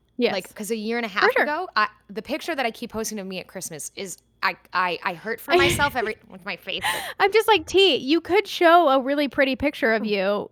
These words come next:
Speaker 1: even at the," no, nope.
Speaker 2: Nope, because I didn't want that picture taken, and, uh, I, it, and, well, 'cause that's the picture when it was taken, and it was shown to me that I was like, "I'm s-, I don't like that.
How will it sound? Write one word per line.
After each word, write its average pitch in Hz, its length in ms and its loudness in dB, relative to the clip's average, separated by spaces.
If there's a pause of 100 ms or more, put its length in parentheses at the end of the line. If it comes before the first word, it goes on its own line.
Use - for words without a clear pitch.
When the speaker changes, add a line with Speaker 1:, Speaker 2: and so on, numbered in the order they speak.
(140)
Speaker 1:
even 302 360 0
at 254 220 2
the," 196 120 -6
no, 277 220 2
nope. 285 220 -2
Speaker 2:
Nope, 254 120 -4 (160)
because 247 360 -4
I 208 180 0
didn't 226 300 -6
want 233 180 -4
that 214 140 -6
picture 208 220 -14
taken, 220 460 -8
and, 180 280 -8
uh, 170 420 -2 (720)
I, 185 100 -4 (140)
it, 185 200 -8 (220)
and, 208 220 -8
well, 254 160 4
'cause 247 120 -6
that's 254 280 0
the 285 80 -12
picture 233 300 -8
when 202 100 -10
it - 40 -14
was - 120 -10
taken, 180 420 -12
and 175 80 -12
it - 60 -14
was 160 100 -14
shown 170 300 -8
to 165 100 -14
me 160 120 -8
that 156 100 -10
I 151 100 -8
was 151 160 -12
like, 147 240 -14 (880)
"I'm 196 140 -2
s-, - 260 -10
I 185 160 -2
don't 180 260 -6
like 170 260 -8
that. - 180 -16